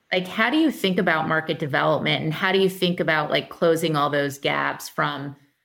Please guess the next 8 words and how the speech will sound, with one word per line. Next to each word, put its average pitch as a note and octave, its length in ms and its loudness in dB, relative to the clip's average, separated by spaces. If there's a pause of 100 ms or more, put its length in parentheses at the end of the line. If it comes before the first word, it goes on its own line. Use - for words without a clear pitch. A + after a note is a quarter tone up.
(140)
self-diagnosis D#3 1600 0 (340)
to D#3+ 380 2
kind D#3 240 -2
of, D#3+ 160 0
if F3 180 -2
you E3+ 100 2
will, D3 180 2
searching D#3 920 -2